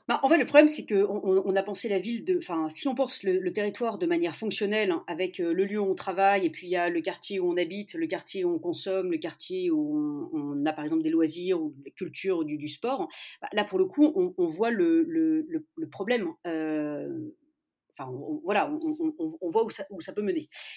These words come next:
Je pense que on, on en a fini avec, euh, ce modèle-là.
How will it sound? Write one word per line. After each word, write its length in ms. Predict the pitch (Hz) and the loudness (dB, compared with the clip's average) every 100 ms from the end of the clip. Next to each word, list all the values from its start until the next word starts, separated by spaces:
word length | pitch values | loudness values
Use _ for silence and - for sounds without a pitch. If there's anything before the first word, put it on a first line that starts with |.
| - | -10
Je 100 | 170 | -2
pense 240 | 269 285 | 0 0
que 240 | - 202 196 | 2 2 2
on, 180 | 185 180 180 | 2 2 2
on 120 | 175 | 2
en 120 | 202 | 2
a 80 | 262 | 0
fini 420 | - 196 180 - - | -2 -4 -4 -10 -10
avec, 360 | 151 156 156 - 151 | -6 -4 -6 -10 -8
euh, 220 | 147 147 | -6 -8
ce 240 | 143 - | -8 -4
modèle-là. 500 | 156 202 165 156 226 | 2 4 4 4 2